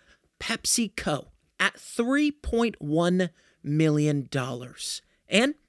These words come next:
number five on the list, Kellogg's. You know, that healthy-looking logo that's slapped on the wonderfully healthy foods like Pringles, Pop-Tarts, Eggo, Corn Flakes, and Rice Krispies.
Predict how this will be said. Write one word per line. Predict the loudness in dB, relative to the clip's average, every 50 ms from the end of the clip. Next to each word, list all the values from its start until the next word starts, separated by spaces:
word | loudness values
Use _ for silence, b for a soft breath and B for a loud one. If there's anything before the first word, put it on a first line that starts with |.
| _ _ _ _
number | -4 -4 0 0 0 0
five | -2 -2 -2 0 0 0 0 0 0
on | -2 -2 -2
the | -2
list, | -2 -2 0 0 0 -2 b b b b b b b b b b _
Kellogg's. | -12 -6 -4 -2 0 0 0 -2 -4 -8 -14 -12 -8 -8 -6 -8 -8 -12 _ _ _ -2
You | 0 2
know, | 2 2 0 -2 _ _ -4
that | -2 -2 -2
healthy-looking | -6 -8 -4 -2 -2 -2 -2 -2 -2 0 0 2 4 4 2 4 2 0 0 0
logo | 2 2 4 6 6 6 6 6 4 4 4 2 0 B B B B B
that's | -4 -2 0 2
slapped | 2 4 4 4 2 0 -2 -2 -4 -6 -6 -6
on | -2 0 0 2 2
the | 2
wonderfully | 2 2 4 6 6 8 8 6 4 2 2 0 0 0 2 2
healthy | 0 -2 0 0 0 0 0 -4
foods | -6 -6 -2 2 4 4 4 4 2 0 0
like | 0 -2 -2 -4 B B B B B _ _
Pringles, | -2 0 2 2 4 4 4 2 2 0 -2 -4 -4 -6 -6 -8 _ -4
Pop-Tarts, | -2 0 0 0 -4 _ _ -6 -4 -2 -2 0 -2 -4 -6 -4 -4 -2 -4 -2 -2
Eggo, | 0 2 2 2 2 0 0 2 2 0 -2 -4 _
Corn | -4 0 2 2 4 2 0
Flakes, | -2 -2 0 0 0 0 -2 -4 -8 B B B B B B
and | -4 0 2
Rice | 4 4 4 2 0
Krispies. | -2 -2 -2 -2 0 0 -2 -4 -4 -6 -6 -6 -6 -6 -8 -8 -10